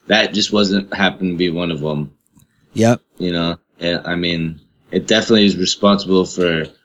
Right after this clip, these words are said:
Speaker 1: fucking a lot of other shit. <laughs> A lot of other shit.
Speaker 2: Yeah. Well,
Speaker 1: But, uh,
Speaker 2: there it is. That's fifteen
Speaker 1: I got,
Speaker 2: facts.
Speaker 1: I got a bonus fact for you.
Speaker 2: What do you got?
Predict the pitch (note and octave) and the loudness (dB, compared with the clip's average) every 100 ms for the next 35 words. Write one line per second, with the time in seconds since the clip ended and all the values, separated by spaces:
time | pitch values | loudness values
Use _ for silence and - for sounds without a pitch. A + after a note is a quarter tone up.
0 | _ _ _ - F#2+ F#2+ E2+ E2 F2+ F#2 | _ _ _ 0 0 0 -2 2 4 4
1 | F2+ E2+ F#2 G2 F2+ G2 F#2+ G2 F#2+ E2+ | 4 2 4 4 4 4 4 4 6 4
2 | - G#2+ - - G#2+ A2 G#2 A#2+ D#3 D3 | 2 -2 -4 -4 0 2 2 0 2 2
3 | C#3+ - - - - - - G#2 - - | 0 -6 -12 -10 -12 -12 -4 -4 0 -2
4 | - - G#2+ F#2 A2+ G2 F#2 G2+ G2 F#2 | -2 -2 2 4 4 4 4 4 2 2
5 | - F2 D2 _ - A2 A2+ G#2+ F2+ F2+ | 0 -4 -4 _ -4 0 2 2 -2 -8
6 | _ _ _ _ _ _ _ - - _ | _ _ _ _ _ _ _ -16 -16 _
7 | A2+ C3 F3+ E2+ D#2+ D#2+ D2 D2 - _ | 4 4 4 2 -2 -2 -4 -6 -12 _
8 | _ _ _ _ - C#3 D#3 E3+ D3 - | _ _ _ _ 2 4 6 6 4 0
9 | - _ _ _ _ _ _ - A#2+ B2+ | -12 _ _ _ _ _ _ -10 -4 -2
10 | - C#3 - B2 B2 D3+ - - A#2+ A#2+ | 0 0 2 4 4 2 -2 -2 2 4
11 | B2+ G#2 B2 B2 A2+ - G2+ G2+ G2 G2 | 4 4 2 2 0 -4 -2 0 0 -2
12 | F#2+ F#2+ F#2 F#2 - B2 C3 C3 A2 | -2 0 0 -2 -4 0 4 4 2